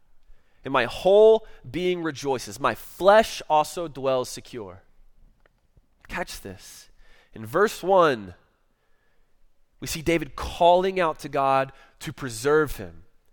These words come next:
Things seem to be up in the air.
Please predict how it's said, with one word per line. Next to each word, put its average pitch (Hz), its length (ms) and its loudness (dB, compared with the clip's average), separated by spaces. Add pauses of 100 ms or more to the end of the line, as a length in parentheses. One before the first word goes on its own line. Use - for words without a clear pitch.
(420)
Things 214 340 2
seem 220 420 -4
to - 160 -2
be 185 240 -6
up 175 280 4
in 175 100 -6
the 147 140 -6
air. 104 400 -4